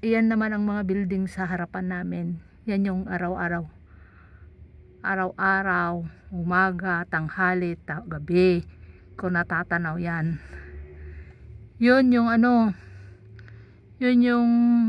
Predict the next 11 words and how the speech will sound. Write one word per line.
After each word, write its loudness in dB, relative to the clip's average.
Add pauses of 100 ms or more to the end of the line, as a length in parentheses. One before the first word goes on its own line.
(1000)
A -2 (640)
I -2
A -4
building -2
sa, -2 (400)
dito -6
sa -8
North -2
Point. -8 (2500)
A -2 (160)
I -4